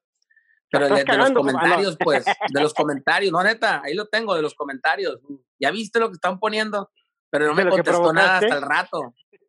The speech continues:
Speaker 1: Y me dijo, "No, ya la quité, güey". Ah, bueno, pero pues, por los comentarios, pues, y yo así, "No hay
Speaker 2: Claro.
Speaker 1: pedo", o sea, que, que, que, que comenten lo que sea, o sea, lo que sea. Pero ya había comentarios raros, pues, de, así como de,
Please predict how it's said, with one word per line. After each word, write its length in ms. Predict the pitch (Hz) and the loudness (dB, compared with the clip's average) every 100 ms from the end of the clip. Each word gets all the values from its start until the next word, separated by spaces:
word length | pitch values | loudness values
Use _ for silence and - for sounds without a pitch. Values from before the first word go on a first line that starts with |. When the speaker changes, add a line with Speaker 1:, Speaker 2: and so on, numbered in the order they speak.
| - | -8
Speaker 1:
Y 80 | 139 | -4
me 120 | 147 | 0
dijo, 200 | 151 147 | 0 0
"No, 180 | 139 160 | -2 -2
ya 120 | 190 | 0
la 100 | 202 | -2
quité, 400 | 170 160 170 196 | -4 -2 0 2
güey". 280 | 214 226 185 | 2 -2 -2
Ah, 140 | 147 170 | -2 0
bueno, 420 | 175 190 156 - - | 0 0 -4 -6 -2
pero 240 | 143 170 | 0 -2
pues, 140 | 123 123 - - - - - - | -6 -8 -8 -8 -14 -16 -12 -4
por 140 | 165 | 0
los 160 | 175 - | 0 0
comentarios, 680 | 180 160 160 180 226 233 - | -2 0 0 0 0 -4 -4
pues, 200 | 214 175 | -4 -2
y 80 | 165 | -2
yo 100 | 180 | -2
así, 280 | 180 175 - - | 0 -4 -2 -2
"No 80 | 151 | 2
hay 180 | 151 160 165 | 4 4 2
Speaker 2:
Claro. 100 | 151 | 2
Speaker 1:
pedo", 240 | 214 285 | 0 2
o 40 | 240 | 0
sea, 160 | 214 | -2
que, 260 | - 175 143 | 0 -2 -2
que, 220 | 151 135 - | -4 -6 -2
que, 240 | 143 131 - | -2 -2 -2
que 240 | 143 131 127 | -2 -2 -2
comenten 380 | 139 147 214 262 | -2 -2 0 -2
lo 100 | - | -2
que 100 | 156 | -6
sea, 420 | 160 190 170 135 | -4 -2 -2 -4
o 320 | 127 _ - | -12 _ -12
sea, 140 | 127 131 | -4 -4
lo 140 | 127 | -4
que 80 | 120 | -4
sea. 300 | 151 151 - _ _ _ _ _ | 0 0 -2 _ _ _ _ _
Pero 140 | 147 | 0
ya 140 | 147 143 | 2 0
había 160 | 185 | -2
comentarios 580 | 190 190 160 143 165 185 | -4 -4 -4 -4 -2 -2
raros, 400 | 156 143 180 170 - | 0 0 -2 -6 -10
pues, 220 | 135 117 107 | -10 -10 -10
de, 100 | 110 | -8
así 260 | 123 113 127 | -8 -8 -4
como 240 | 170 165 147 | -2 0 0
de, 240 | 131 113 | 0 -6